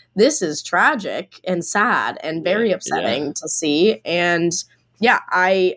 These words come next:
Speaker 1: I never had really, I was always, like, a huge quote unquote mental health advocate before that, but I never listened to
Speaker 2: Yeah.
Speaker 1: myself. It was just, like, me seeing
Speaker 2: Mm.
Speaker 1: other people doing it. And I was like,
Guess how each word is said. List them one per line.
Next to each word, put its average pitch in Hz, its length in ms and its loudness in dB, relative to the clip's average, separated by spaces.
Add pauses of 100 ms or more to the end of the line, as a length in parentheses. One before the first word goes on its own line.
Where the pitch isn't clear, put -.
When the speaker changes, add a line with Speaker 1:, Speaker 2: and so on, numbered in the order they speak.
Speaker 1:
I 185 360 0
never 190 360 -2
had 185 300 -4 (240)
really, 190 760 0 (1200)
I 294 180 6
was 285 160 -2
always, 262 300 0
like, 233 200 0
a 220 80 -2
huge 214 360 -4
quote 202 140 -4
unquote 190 220 -2
mental 180 220 -4
health 185 240 0
advocate 156 400 0
before 220 440 2
that, 147 320 2
but 180 100 -2
I 175 80 0
never 175 280 0
listened 160 340 -4
to 123 60 -2
Speaker 2:
Yeah. - 40 -4
Speaker 1:
myself. 139 580 -2
It 165 80 -2
was 160 180 -4
just, 165 200 -8
like, 156 200 -4
me 165 120 -6
seeing 214 240 0
Speaker 2:
Mm. - 80 -2
Speaker 1:
other - 120 -10 (120)
people - 200 -14
doing 147 240 -8
it. 139 120 -8
And 107 100 -12
I 170 60 -10
was 165 160 -12
like, 156 260 -10